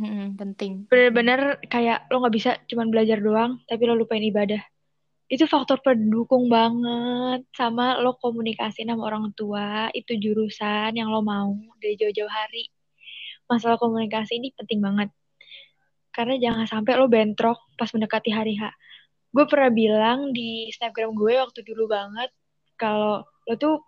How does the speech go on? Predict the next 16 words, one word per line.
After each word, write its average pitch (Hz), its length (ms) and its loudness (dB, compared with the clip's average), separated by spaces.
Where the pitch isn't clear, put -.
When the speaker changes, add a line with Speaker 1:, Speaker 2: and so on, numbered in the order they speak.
Speaker 2:
maksimal-maksimalnya 226 960 -2
September 220 480 -2
atau 240 160 0
Oktober 220 400 0
deh 254 240 2
nentuin 220 480 0
ju-, 208 240 -2
lo 240 220 0
mau 240 100 0
kemana. 202 480 -2
Kenapa 285 240 2
gue 294 160 6
bil-, 233 200 2
sebenarnya 269 320 4
gue 415 140 6
bilang 233 560 2